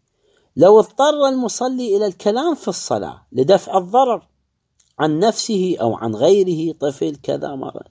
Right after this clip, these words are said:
تكلم وبطلت صلاته على ما مر في المسألة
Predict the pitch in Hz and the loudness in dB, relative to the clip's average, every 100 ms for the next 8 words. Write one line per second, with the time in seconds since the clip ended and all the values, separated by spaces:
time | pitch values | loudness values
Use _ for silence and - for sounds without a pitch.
0 | _ 117 117 202 233 131 - _ _ _ | _ -6 2 2 4 -2 -6 _ _ _
1 | _ _ _ 95 107 131 190 185 175 - | _ _ _ -4 0 0 2 -2 -4 -4
2 | 190 196 185 196 196 190 113 107 104 104 | -2 -2 -2 -6 -6 -6 -6 -6 -6 -8
3 | 101 131 156 - 147 147 - 165 | -6 -8 -8 -10 -8 -8 -6 -8